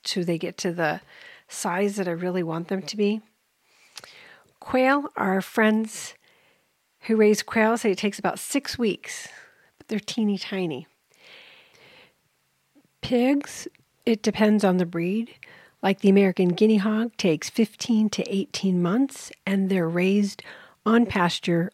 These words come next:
also with grain, like a cow does with rotation. Tamworth took eight to nine months. Um, they did get feed.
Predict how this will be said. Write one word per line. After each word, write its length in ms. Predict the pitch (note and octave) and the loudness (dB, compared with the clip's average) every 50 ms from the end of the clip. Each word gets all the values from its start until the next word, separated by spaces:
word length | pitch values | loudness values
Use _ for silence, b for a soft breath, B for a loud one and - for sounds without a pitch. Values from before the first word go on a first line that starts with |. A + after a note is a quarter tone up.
| _ - | _ 2
also 320 | E3 F3 G3 - - - | 2 4 2 2 0 0
with 280 | F#3+ F3+ F3+ E3 - - | 0 2 0 -2 -2 -4
grain, 440 | - F3+ E3+ E3+ E3+ E3 E3+ E3+ E3+ B B B B | -4 -2 0 0 0 0 0 -2 -4 B B B B
like 180 | - F3+ F3 - | -4 -4 -2 -2
a 60 | F#3 | -4
cow 320 | - - - F#3+ F3 F3 | -4 -4 -2 0 0 0
does 420 | F3 D#3 D3 B2+ C3 C#3 C#3 - - D4+ | 0 0 -2 -2 -2 -2 -4 -8 -12 -10
with 320 | A3+ F3+ F3+ D#3 - - | -6 -4 -4 -4 -6 -8
rotation. 880 | A3 F#3+ F3+ D3 D3 - - - E3+ E3+ E3 - - C#3+ C#3 - E3 - _ b b b b b b b b b b | -8 -6 -6 -6 -4 -4 -6 -6 -4 -4 -2 -4 -4 -6 -8 -14 -18 -20 _ b b b b b b b b b b
Tamworth 640 | - - G3 G3+ G#3 G#3+ A3 A#3 B3 C#4 C4 - - - _ - | -4 0 2 2 2 2 2 0 0 -2 -4 -6 -12 -20 _ -4
took 280 | - - F#3 D#3+ - - _ _ | -2 -2 -2 -2 -4 -8 _ _
eight 380 | - G3+ A3+ B3+ B3 - - B B B B B B B _ _ _ _ _ _ _ | 0 0 0 0 -2 -6 -12 B B B B B B B _ _ _ _ _ _ _
to 140 | - - F#3+ | -6 -2 0
nine 320 | F#3 F3 F#3 G#3+ A3+ A#3+ | 2 2 2 2 2 2
months. 480 | C4+ D4+ E4 F4 - - - - - _ _ B B B B B B B B B B _ _ | 2 0 -2 -4 -10 -16 -20 -20 -20 _ _ B B B B B B B B B B _ _
Um, 260 | - F#3+ E3+ F3 F3+ F3 | -6 -4 -4 -4 -4 -6
they 100 | F#3 E3+ | -6 -4
did 180 | - F3 F3+ | -4 -4 -4
get 200 | - F3 - - | -4 -6 -6 -6
feed. 440 | - - G#3+ G3+ G3+ G3+ F#3+ G3+ | -6 -4 -2 0 0 0 -2 -4